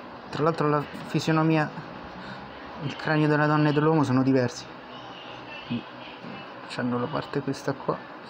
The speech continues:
Sto, sto andando un po' alla cieca. Mentre guardare la telecamera del cellulare e disegnare è un po' difficile. Qui la guancia, facciamo,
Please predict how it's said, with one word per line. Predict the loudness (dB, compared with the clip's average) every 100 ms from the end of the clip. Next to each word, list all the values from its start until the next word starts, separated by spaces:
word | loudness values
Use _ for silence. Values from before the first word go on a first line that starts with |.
| -14 -14 -14
Sto, | -10 -4 -4 -4 -14
sto | -8 0
andando | 4 6 6 6
un | 4
po' | 2
alla | 2 2
cieca. | 0 -2 -2 -8 -8 -14 -16 -14 -14 -12 -12 -14 -14 -14 -14 -12
Mentre | -12 -6 -6 -2
guardare | -2 0 -2 0 0 -4 -10 -16 -14 -12
la | -6
telecamera | -2 0 2 4 4
del | 2
cellulare | -2 0 2 4 2
e | -2 -10 -14 -16 -16 -16 -4
disegnare | 0 4 4 4
è |
un | 2
po' | -2
difficile. | -4 -4 -2 0 0 -4 -10 -14 -14 -14 -16 -16 -16 -16 -16 -16 -16 -14 -14 -4
Qui | -2 2
la | 2
guancia, | 4 2 2 -2 -6
facciamo, | -4 -4 0 2 2